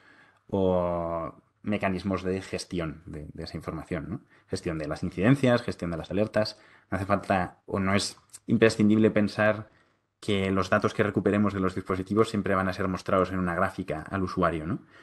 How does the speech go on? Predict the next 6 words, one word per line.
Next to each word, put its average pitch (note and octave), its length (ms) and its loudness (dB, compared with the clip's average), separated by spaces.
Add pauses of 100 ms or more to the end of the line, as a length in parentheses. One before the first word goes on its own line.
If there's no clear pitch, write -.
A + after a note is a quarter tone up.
(300)
De F2+ 160 6
hecho, B2 360 4 (400)
si F#2 540 -2
pensamos G#2+ 680 2
en G2 140 -6
esa G2+ 680 0